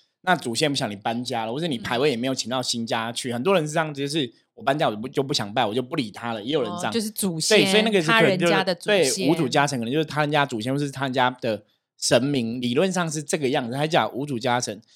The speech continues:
Speaker 1: 那你说上面这个，他们可能用这种无主家神，我觉得可能是对阿飘的尊称啊。
Speaker 2: 嗯。
Speaker 1: 可是基本上他应该不算家神哦。我们讲家神就是家里的神才叫家神嘛。
Speaker 2: 对，对。
Speaker 1: 所以这个也是我常常讲，为什么我们通灵人看世界跟大家分享这么多东西，就是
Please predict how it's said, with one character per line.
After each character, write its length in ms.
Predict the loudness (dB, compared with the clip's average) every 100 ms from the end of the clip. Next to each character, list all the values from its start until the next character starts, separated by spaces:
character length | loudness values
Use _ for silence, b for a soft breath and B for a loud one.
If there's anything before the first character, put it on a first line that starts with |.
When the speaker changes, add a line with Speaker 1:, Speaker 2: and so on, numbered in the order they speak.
| b
Speaker 1:
那 100 | -4
你 80 | -2
说 140 | 0 0
上 180 | 0
面 120 | -2 -2
这 80 |
个， 100 | -2
他 80 | -2
们 80 | -2
可 80 | 0
能 60 |
用 180 | 2 2
这 80 | 2
种 100 | 0
无 140 | -2
主 100 | -4
家 200 | 0 2
神， 200 | 2 0 -2
我 60 |
觉 120 | 2
得 60 | 2
可 80 | 2
能 100 | -2
是 80 | -2
对 160 | 0
阿 240 | 2 2 0
飘 180 | 0 -2
的 120 | -2
尊 280 | -4 -6 -6
称 320 | -6 -8 -8
啊。 200 | -12 -14
Speaker 2:
嗯。 400 | -10 -8 -8 -2
Speaker 1:
可 60 | 2
是 80 | 4
基 100 | 4
本 140 | 4
上 340 | 4 2 0 -10 _ _ -4
他 160 | 0
应 140 | 4 4
该 80 |
不 100 | 4
算 220 | 6 4 4
家 320 | 2 2 2
神 260 | -4 -10 -12
哦。 80 | -12
我 160 | -8
们 80 | 2
讲 200 | 2 2
家 240 | 2 2
神 160 | 2 0
就 80 | 0
是 140 | -4
家 240 | 0 2 4
里 80 |
的 140 | 2 -2
神 220 | -4 -8
才 100 | -6
叫 160 | -4 -4
家 260 | -4 -4
神 200 | -4 -8
嘛。 120 | -14 -8
Speaker 2:
对， 360 | -6 -6 -10 -6
对。 40 | 2
Speaker 1:
所 80 | 2
以 20 |
这 100 | 4
个 140 | 4
也 100 | 4
是 380 | 2 0 -2 -2
我 100 | -6
常 140 | -4
常 100 | -2
讲， 160 | -2 -2
为 80 | -2
什 120 | -2
么 60 | -4
我 40 |
们 200 | -6 -8
通 180 | -6 -2
灵 100 | 0
人 120 | 0
看 180 | 0 -2
世 140 | -2
界 120 | 0 0
跟 160 | 0
大 120 | 0
家 80 | -2
分 180 | -2 -2
享 160 | -4 -4
这 100 | -2
么 120 | 2
多 180 | 2 2
东 160 | 0
西， 160 | -2 -2
就 140 | 0
是 260 | 2 0